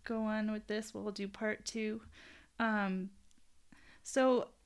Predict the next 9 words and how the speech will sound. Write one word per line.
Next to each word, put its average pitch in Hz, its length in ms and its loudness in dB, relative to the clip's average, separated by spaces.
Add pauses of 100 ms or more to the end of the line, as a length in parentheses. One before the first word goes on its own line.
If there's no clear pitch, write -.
(180)
I 269 120 4
just 302 220 2
wanna 269 300 10
do 240 260 4
a 208 100 6
quick, - 600 0 (260)
uh, 202 260 2
reminder 214 720 6
that 196 280 4